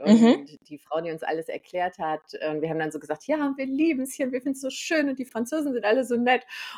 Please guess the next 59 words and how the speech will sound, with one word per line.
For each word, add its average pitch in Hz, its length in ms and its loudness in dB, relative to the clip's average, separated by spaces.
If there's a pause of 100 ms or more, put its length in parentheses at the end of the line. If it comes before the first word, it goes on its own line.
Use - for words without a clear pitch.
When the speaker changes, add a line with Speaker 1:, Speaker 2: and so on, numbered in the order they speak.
Speaker 2:
Und 208 60 -10
sie 262 120 2
guckt - 240 -12
uns 214 160 -2
nur 202 120 -2
so 190 100 2
an 180 80 2
und 196 40 -4
sagt 202 200 -2
so: 185 100 -8
„Ja, 180 160 0
so 214 160 -2
den 185 180 -2
Ruf 180 320 -6
haben 214 160 -2
wir 202 80 0
jetzt 180 180 -2
nicht - 280 -12
überall.“ 254 420 2
Speaker 1:
<laughs> 370 540 8 (100)
Speaker 2:
<laughs> - 220 -4
Aber, 302 200 8 (1120)
aber 269 200 4
ich 269 100 0
glaube, 302 260 4
es 269 100 -4
hat 269 120 -2
halt 220 200 2
wirklich 220 400 -4
viel 214 180 -2
damit 185 300 -4
zu 185 80 -16
tun, 196 560 -8
ähm, 165 500 0 (680)
ja, 226 260 4
wenn 175 120 2
man 156 140 -4
die 175 80 -6
Sprache 151 460 0
'n 156 120 -4
bisschen 147 320 -6
kann, 165 200 2
ich 175 40 6
Speaker 1:
Ja. 160 100 0
Speaker 2:
glaube, 156 220 -2
dann 160 160 -2
öffnen 156 400 -4
die 147 140 -6
sich 147 240 -12
noch 131 140 -10
mal 175 40 0
Speaker 1:
Ja. 165 220 4
Speaker 2:
ganz - 260 -12
anders. - 340 -10
Speaker 1:
Ja, 170 320 0
das 170 220 0
glaube 156 240 2
ich - 160 -6
auch. 156 220 0